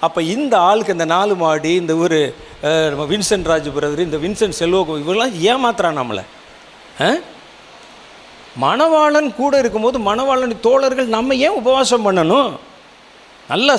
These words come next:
சாப்பிட்டுட்டு, நல்ல ஒரு வந்து, வந்தோமா, நின்றோமா, ஒரு பாட்டு பண்ணோமா, கை தட்டினோமா, ரெண்டு, ரெண்டு ஸ்டெப் போட்டோமா, டான்ஸ் ஆடினோமா, புகை விட்டோமா, வீட்டுக்கு போனோமா,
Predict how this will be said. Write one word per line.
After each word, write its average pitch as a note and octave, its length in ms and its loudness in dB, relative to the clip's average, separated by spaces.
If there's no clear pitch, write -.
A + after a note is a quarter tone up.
சாப்பிட்டுட்டு, G#3 560 0
நல்ல A#3 260 2
ஒரு F3 280 2
வந்து, F3+ 420 0
வந்தோமா, A#3 300 -2
நின்றோமா, G3 460 -2
ஒரு G3 140 -2
பாட்டு F#3 300 0
பண்ணோமா, E3 400 -2
கை G3 200 0
தட்டினோமா, E3 340 -2
ரெண்டு, G3 200 -4
ரெண்டு D3 240 -4
ஸ்டெப் G#3+ 240 -4
போட்டோமா, F3+ 380 -2
டான்ஸ் F#3 240 -2
ஆடினோமா, E3+ 340 -2
புகை A3 260 4
விட்டோமா, G3 460 0
வீட்டுக்கு G3+ 440 -2
போனோமா, E3 260 -2